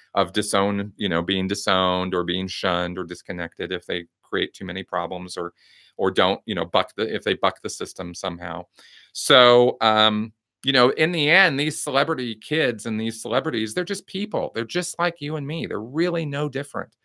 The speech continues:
They just happen to have a job that puts them in the public limelight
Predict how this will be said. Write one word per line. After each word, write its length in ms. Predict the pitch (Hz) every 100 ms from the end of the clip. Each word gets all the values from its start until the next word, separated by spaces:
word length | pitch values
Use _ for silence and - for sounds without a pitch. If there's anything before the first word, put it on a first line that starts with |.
| _ _ _ -
They 100 | 120
just 160 | 135
happen 280 | 143 143 139
to 60 | 127
have 160 | 127
a 40 | 110
job 540 | 85 110 135 113 87
that 200 | 98 -
puts 200 | 123 -
them 160 | 107 98
in 80 | 95
the 60 |
public 360 | - 117 101 -
limelight 640 | 101 127 123 85 85 -